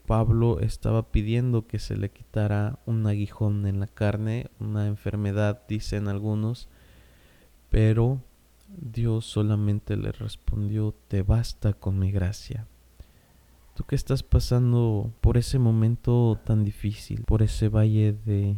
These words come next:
angustia, por ese valle de aflicción, de lamento, por esa prueba, déjame decirte que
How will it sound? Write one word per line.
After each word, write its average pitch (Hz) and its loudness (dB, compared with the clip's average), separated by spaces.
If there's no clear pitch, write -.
angustia, 104 -2
por 113 4
ese 117 4
valle 117 6
de 101 2
aflicción, 104 0
de 101 0
lamento, 98 0
por 104 2
esa 117 2
prueba, 113 2
déjame 117 -2
decirte - -4
que 101 -4